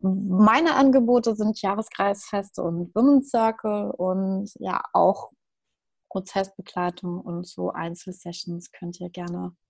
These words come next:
ja, bei mir buchen. Ja, ansonsten auch individuell, ähm, Räuchermischung, genau.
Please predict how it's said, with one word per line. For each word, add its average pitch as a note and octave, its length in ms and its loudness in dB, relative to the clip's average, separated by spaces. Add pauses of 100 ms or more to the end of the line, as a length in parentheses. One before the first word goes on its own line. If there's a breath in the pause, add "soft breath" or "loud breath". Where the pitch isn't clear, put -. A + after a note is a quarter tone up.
ja, F3+ 260 -2 (680 loud breath)
bei F#3+ 140 2
mir A3+ 160 6
buchen. A#3 560 4 (140)
Ja, C4+ 280 2
ansonsten G3 520 2
auch D#3+ 360 4
individuell, G3+ 840 0
ähm, F#3+ 400 -2 (1160)
Räuchermischung, F3+ 1080 -6 (240)
genau. F3+ 520 -10